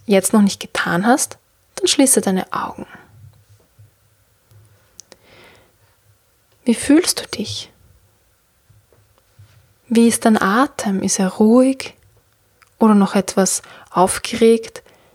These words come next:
Atmest du in die Brust oder in den Bauch? Wie fühlen sich deine Füße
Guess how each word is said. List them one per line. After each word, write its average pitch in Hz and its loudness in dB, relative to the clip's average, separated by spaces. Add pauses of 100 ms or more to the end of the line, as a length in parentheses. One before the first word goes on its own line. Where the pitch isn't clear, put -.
(340)
Atmest 208 -2
du 214 2
in 196 4
die 196 2
Brust 226 0
oder 202 0
in 180 0
den 170 -2
Bauch? 185 0 (3000)
Wie 226 -6
fühlen 269 2
sich - -4
deine 202 0
Füße 226 0